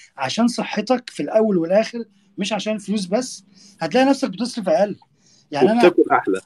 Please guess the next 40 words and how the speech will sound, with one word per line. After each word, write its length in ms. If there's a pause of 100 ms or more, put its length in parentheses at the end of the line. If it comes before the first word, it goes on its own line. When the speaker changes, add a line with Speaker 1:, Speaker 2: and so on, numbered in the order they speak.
(420)
Speaker 1:
آه، 180
وبتاكل 420
أحلى، 340 (200)
بتاكل 280
أحلى 220
بكتير، 480
بدل 160
ما 140
تلاقي 200
نفسك 300
بتاكل 520 (400)
كلام 240
فاضي 400
وعايش 440
على، 360 (360)
على 140
سندوتشات 540
الكبدة 360
بتاعت 300
على، 300 (360)
على 300
بركة 240
Speaker 2:
<laughs> 140
Speaker 1:
الله 160
اللي 140
في 160
رمسيس، 420
تروح 260
تاكل 360
لك 180 (420)
تلاتين، 340
أربعين 300
سندوتش 520
بتلاتة 520
جنيه، 360
على 340
أيام 300
يعني 240
الكلام 340
ده، 140